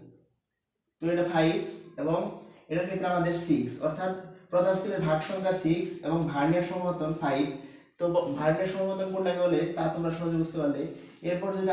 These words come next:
আমরা দেখি যেখানে আমরা ভার্নিয়ার ধ্রুবক,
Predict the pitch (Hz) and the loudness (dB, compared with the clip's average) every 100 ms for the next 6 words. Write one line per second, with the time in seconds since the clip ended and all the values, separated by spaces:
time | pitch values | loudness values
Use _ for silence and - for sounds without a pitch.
0 | 180 180 180 185 - - - - - - | 2 0 -2 0 2 2 -2 -10 -16 -20
1 | _ _ 143 156 175 175 180 175 156 - | _ _ -6 -4 -2 -2 -2 0 0 0
2 | - - - - _ _ _ _ - 143 | -4 -12 -20 -20 _ _ _ _ -8 0
3 | 175 202 196 180 156 147 147 | 2 4 2 2 4 4 6